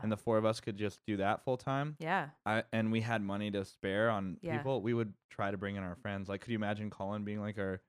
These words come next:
Speaker 1: fucking, he, he, like, answering emails and, like, troubleshooting and, like, posting dates and shit? Like,
Speaker 2: Yeah.
Speaker 1: like,
Speaker 2: Well,
Speaker 1: it,
Speaker 2: it's
Speaker 1: it would be
Speaker 2: like,
Speaker 1: our friends that we would
Speaker 2: it's
Speaker 1: want
Speaker 2: such
Speaker 1: a-,
Speaker 2: a,
Speaker 1: around with us. We
Speaker 2: it's
Speaker 1: wouldn't
Speaker 2: such
Speaker 1: want a
Speaker 2: a,
Speaker 1: bu-, bunch
Speaker 2: uh,
Speaker 1: of randos.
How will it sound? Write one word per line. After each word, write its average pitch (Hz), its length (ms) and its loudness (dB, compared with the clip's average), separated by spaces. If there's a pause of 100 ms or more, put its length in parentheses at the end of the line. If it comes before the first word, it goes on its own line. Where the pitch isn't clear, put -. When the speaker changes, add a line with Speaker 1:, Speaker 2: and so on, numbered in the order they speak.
(420)
Speaker 1:
fucking, 98 500 -4 (260)
he, 110 160 -2
he, 110 240 0
like, 95 220 -2 (220)
answering 104 360 -4
emails 104 500 0
and, 107 100 -4
like, 95 160 -6
troubleshooting 113 800 -2
and, 104 80 -2
like, 95 180 -6 (100)
posting 110 440 0
dates 107 340 0
and 131 120 -2
shit? 139 280 2
Like, 107 160 0
Speaker 2:
Yeah. 262 360 2 (260)
Speaker 1:
like, 143 180 8
Speaker 2:
Well, 349 140 12
Speaker 1:
it, - 40 12
Speaker 2:
it's - 80 8
Speaker 1:
it - 40 12
would 392 120 12
be 208 120 12
Speaker 2:
like, 202 80 12
Speaker 1:
our 185 80 10
friends 185 440 8
that 143 200 8
we 143 100 6
would 139 160 8
Speaker 2:
it's 131 80 4
Speaker 1:
want 147 220 10
Speaker 2:
such 139 80 8
Speaker 1:
a-, 339 160 10
Speaker 2:
a, - 40 8
Speaker 1:
around 135 300 6
with 156 160 6
us. - 260 2
We 131 120 4
Speaker 2:
it's 147 100 4
Speaker 1:
wouldn't 269 200 6
Speaker 2:
such 277 60 4
Speaker 1:
want 269 120 8
a - 20 8
Speaker 2:
a, 220 300 6
Speaker 1:
bu-, 190 60 6
bunch 190 100 2
Speaker 2:
uh, - 40 0
Speaker 1:
of 95 60 -2
randos. 117 500 0